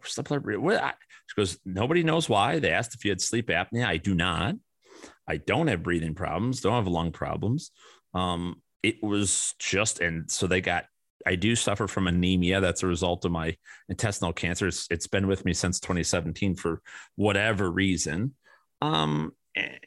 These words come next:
so that was like, she was scared to death. Mm, the, thus, they couldn't go all the way with the surgery. They only got about sixty-six percent, two-thirds of the mass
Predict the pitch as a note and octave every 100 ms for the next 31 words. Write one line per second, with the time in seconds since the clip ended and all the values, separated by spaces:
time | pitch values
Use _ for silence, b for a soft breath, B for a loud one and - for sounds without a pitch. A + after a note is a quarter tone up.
0 | - - - C#3+ B2+ F3+ B3 C3 G#2 -
1 | G2+ D#2+ - - F#3 B2 - - - -
2 | B2 B2 B2 G3+ - - _ _ _ F2
3 | F2 F2 E2+ D#2+ - _ _ _ _ -
4 | F#2+ E2+ E2 D2+ - - F2+ A#2 C#3+ -
5 | - A#2+ C#3 - D#3+ C#3+ - - - A2+
6 | A2 G#2+ G#2 F#2+ F#2 F2+ A2+ A2+ E2 A1+
7 | - B B B - A2+ A#2 A2+ G#2 G#2
8 | F#2+ F2+ - A2+ - A2+ G#2 - - -
9 | - - - G2 - G#2 - - A2 G#2
10 | G2+ F#2+ - b b _ - G2 E2+ E2+
11 | F2+ F2 E2 - _ _ - F#2 G2+ G2
12 | E2 -